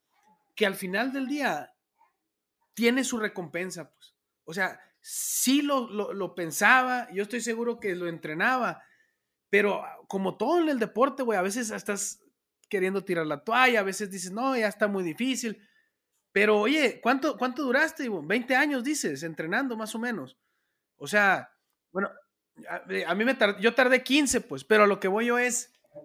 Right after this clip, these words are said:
esos veinte años, con la actitud que yo me acuerdo de la Ivonne en el Tec, súper intensa, ¿eh? Una mujer intensa, intensa, intensa, que s-, trabajó por su meta y,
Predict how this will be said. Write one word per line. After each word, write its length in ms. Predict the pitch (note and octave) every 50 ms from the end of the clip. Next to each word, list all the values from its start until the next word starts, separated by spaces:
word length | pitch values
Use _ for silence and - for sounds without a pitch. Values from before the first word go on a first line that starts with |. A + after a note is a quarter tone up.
| - _ _ _ _ _ _ _ _ _
esos 400 | - A#3+ C4+ C4+ D#4+ D#4 C#4 A#3
veinte 320 | C4 C#4+ D4 C4+ C#4 D4
años, 300 | C4+ C4 B3+ A3 - -
con 240 | - - G#3+ G#3 G#3
la 80 | G3
actitud 640 | F#3 - - - G3+ E3+ - - B3+ C#4+ D4+ A#3+ -
que 180 | - A#3 G#3+ G3+
yo 160 | G#3 A#3 C4
me 120 | C4+ D4
acuerdo 480 | C4 - - A#3 A#3 B3 B3+ B3+ B3 A#3
de 120 | A3 G3+
la 60 | G3 -
Ivonne 420 | - E3 G3 G#3+ A#3 A#3+ A#3 A3
en 60 | G#3
el 160 | F#3 D#3+ D3
Tec, 240 | - A#3 A#3+ A#3 - -
súper 480 | - - - - C4+ C4+ C4+ B3 A3
intensa, 520 | G#3+ G3+ - G#3 G#3 G#3+ G#3 - F#3 F#3+ G#3+
¿eh? 120 | G#3+ - _ _ _ _ _ _ _
Una 160 | A3 C4 D4
mujer 460 | C#4 B3 G#3 - A3+ A#3+ C4 C4 C4 -
intensa, 800 | - A#3+ A3+ G#3 - - G#3+ A3+ B3+ C4 A#3 - C4+ C4 B3+ A#3
intensa, 560 | G#3+ G3+ F3 - G#3+ G#3 A#3+ B3+ A#3+ B3 B3 A#3
intensa, 640 | A3+ - - A3 B3 C#4+ C4+ - D#4 D#4 C4+ - _ _ _ _ _ _ _ _ _ _ _
que 580 | - A3 G#3+ G#3+ G#3+ G#3 G#3 G3+ G3+ G3 - -
s-, 160 | - - - - -
trabajó 520 | A3+ G#3+ G#3+ G#3 G3+ F#3+ - G3+ A#3 A#3
por 160 | D4 D4 C#4
su 100 | - C4 A#3+
meta 380 | B3 C4 C4+ C4 G4 F#4 F4 D4+
y, 100 | C#4+